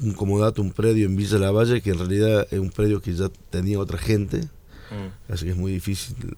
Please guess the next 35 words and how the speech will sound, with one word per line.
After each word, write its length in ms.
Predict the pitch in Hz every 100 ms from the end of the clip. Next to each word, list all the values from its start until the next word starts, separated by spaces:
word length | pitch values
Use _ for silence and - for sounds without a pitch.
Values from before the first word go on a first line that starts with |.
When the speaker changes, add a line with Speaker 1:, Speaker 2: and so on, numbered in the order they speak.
| -
Speaker 1:
recuperarlo, 560 | 92 90 95 107 107 107
estamos 460 | - - 92 95
en, 320 | 90 85 - - -
en 140 | 95
vías. 440 | 90 110 117 151 -
Speaker 2:
Sí. 400 | - - 110 98 87 - - - - - - -
Speaker 1:
Y 60 | 117
después 280 | 110 - 226
nunca 220 | 247 98
tuvo 280 | 101 95 85
cancha. 280 | 110 110 135
Speaker 2:
¿En 40 |
Speaker 1:
Tiene 140 | 165 110
Speaker 2:
qué 80 | 233
parte 320 | 208 180 156
de 40 |
Lavalle 300 | 160 151 151
está 220 | 139 147 139
más 180 | 135
o 60 | 135
menos? 120 | 135
Speaker 1:
Justo 200 | 139 135
en 80 | 127
la 80 | 110
rotonda, 500 | 107 110 101 101 110 - - - -
de 100 | 95
Lavalle, 560 | 95 104 104 110 143 -
en 160 | 82 87
la 60 |
rotonda 340 | 87 92 107 107
del 120 | 92
fondo 320 | - 104 107
de 100 | 98
la 100 | 95
Irigoyen. 560 | 95 104 113 113 151